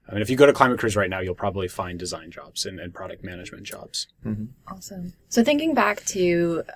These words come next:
Speaker 3: two thousand eighteen climate anxiety, Evan.
Speaker 1: Yeah.
Speaker 3: Um, looking for a job, trying to find something.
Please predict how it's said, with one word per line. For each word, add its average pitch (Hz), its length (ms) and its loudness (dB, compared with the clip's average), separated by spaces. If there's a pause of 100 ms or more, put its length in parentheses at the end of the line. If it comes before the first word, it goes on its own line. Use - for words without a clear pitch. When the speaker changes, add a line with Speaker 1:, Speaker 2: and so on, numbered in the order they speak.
(180)
Speaker 3:
two 185 180 -4
thousand 170 380 -2
eighteen 160 880 -8
climate 156 460 -10
anxiety, 156 520 -8
Evan. 147 460 -10
Speaker 1:
Yeah. 107 320 10 (260)
Speaker 3:
Um, 143 320 -4
looking 170 240 0
for 180 160 4
a 156 80 6
job, 143 460 -2
trying 143 280 -8
to 151 60 -14
find 156 400 -10
something. 156 600 -6